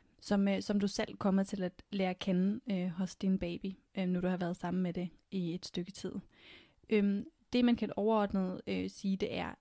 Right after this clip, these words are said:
at, øh, når et barn begynder at afvise bryst efter amning, det betyder, at barnet ikke, øh, sutter så meget mere, egentlig giver slip på brystet, drejer hovedet væk,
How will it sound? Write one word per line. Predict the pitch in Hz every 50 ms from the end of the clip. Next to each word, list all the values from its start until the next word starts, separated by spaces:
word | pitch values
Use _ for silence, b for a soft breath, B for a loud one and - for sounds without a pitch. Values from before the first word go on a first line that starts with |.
| -
at, | - 190 185 - _ - -
øh, | 190 185 185 -
når | - 202 196
et | 196 196
barn | - - 220 - - 233
begynder | - 220 202 208 202 208 208
at | 190 190 - -
afvise | 175 175 185 185 - 185 185
bryst | - - 180 202 196 - -
efter | 190 170 - - - -
amning, | - 226 269 285 294 294 294 285 - - - -
det | 196
betyder, | - - - - - 196 196 196
at | - - 170 - _ -
barnet | - 170 165 175 185 190 190 196 - -
ikke, | 170 170 - _ - - - 202 202 214
øh, | 185 - -
sutter | - - - 254 240 254
så | 240 -
meget | 220 214 202 190 196 208 208
mere, | 208 202 202 190 196 202 208 208 208 226 - - -
egentlig | 196 196 202 214 196 196 190 196 - - -
giver | - 185 170
slip | - - 254
på | - 247
brystet, | 220 - - 277 196 196 - - - 202 196 196 196 -
drejer | - - 143 147
hovedet | 156 - 226 226 233 240 233 220 - -
væk, | 180 185 - - -